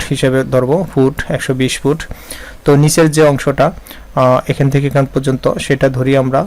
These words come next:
একশো ফুট, একশো ফুট,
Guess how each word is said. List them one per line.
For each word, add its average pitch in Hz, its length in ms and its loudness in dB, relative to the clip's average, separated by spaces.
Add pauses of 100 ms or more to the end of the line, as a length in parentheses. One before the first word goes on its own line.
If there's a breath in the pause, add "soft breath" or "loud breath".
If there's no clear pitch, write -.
(120)
একশো - 360 -2
ফুট, 147 240 -4 (1400 loud breath)
একশো 127 420 0
ফুট, 139 280 -2